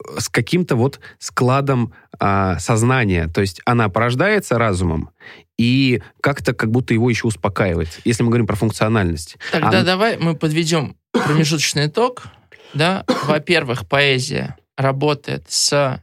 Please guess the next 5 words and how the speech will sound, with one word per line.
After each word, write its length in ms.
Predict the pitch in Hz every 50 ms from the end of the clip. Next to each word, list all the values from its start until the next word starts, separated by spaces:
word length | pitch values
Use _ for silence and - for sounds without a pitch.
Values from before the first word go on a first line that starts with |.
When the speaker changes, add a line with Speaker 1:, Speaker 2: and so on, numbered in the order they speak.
| _ _ _ _ _ _ _ _ _ _ _ -
Speaker 2:
а, 640 | 143 143 143 139 139 139 139 139 135 135 131 123 - - - _ _ _ _ _ _ _ _ _ _ _ _ _ _ _ _ _ _ _ -
не-, 140 | 160 160
невыраженной 920 | 160 156 147 - 151 165 170 165 170 185 175 170 151 139 131 143 139 139 135
зоной 380 | 131 127 147 156 151 147 143 143
языка 520 | 143 139 135 151 147 151 - 196 208 196